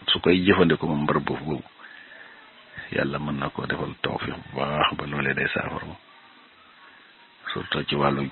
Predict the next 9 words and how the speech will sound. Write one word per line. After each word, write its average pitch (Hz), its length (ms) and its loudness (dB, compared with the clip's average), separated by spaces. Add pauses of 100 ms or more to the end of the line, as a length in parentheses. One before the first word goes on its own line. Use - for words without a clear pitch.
njaboot 69 460 2
googu. 64 220 -8 (2500)
Baax 95 280 8
na 90 100 4
lool 90 320 12
it 87 180 2
ci 101 80 4 (180)
yokk 82 260 6
ndoxum 78 520 2